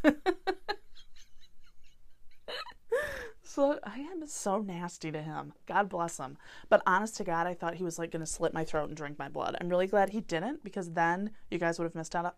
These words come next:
on this episode. Okay, let's get to the songs of the week. Now, this episode definitely has a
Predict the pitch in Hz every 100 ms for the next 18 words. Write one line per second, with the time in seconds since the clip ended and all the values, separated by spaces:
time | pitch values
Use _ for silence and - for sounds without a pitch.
0 | - 185 202 285 285 147 139 - - -
1 | - - - - - - - 262 453 269
2 | - - - - - 202 262 - - 370
3 | 339 - 269 254 247 - - 190 180 170
4 | 170 165 156 151 - 214 220 180 151 156
5 | - - - - - - - 170 220 330
6 | - - - - - 185 170 - 160 156
7 | - - - 180 170 165 196 - 196 196
8 | 175 165 202